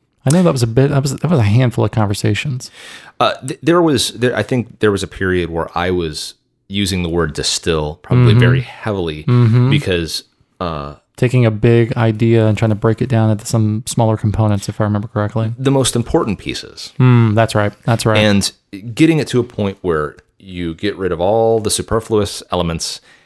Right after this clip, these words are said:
Speaker 2: and distill it to what matters the most. And so we kinda took that,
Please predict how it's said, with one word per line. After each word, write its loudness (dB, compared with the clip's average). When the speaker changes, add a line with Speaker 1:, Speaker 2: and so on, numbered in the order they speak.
Speaker 2:
and -6
distill -2
it -2
to -4
what -6
matters -4
the -6
most. -8
And -4
so -4
we -6
kinda -2
took -2
that, -4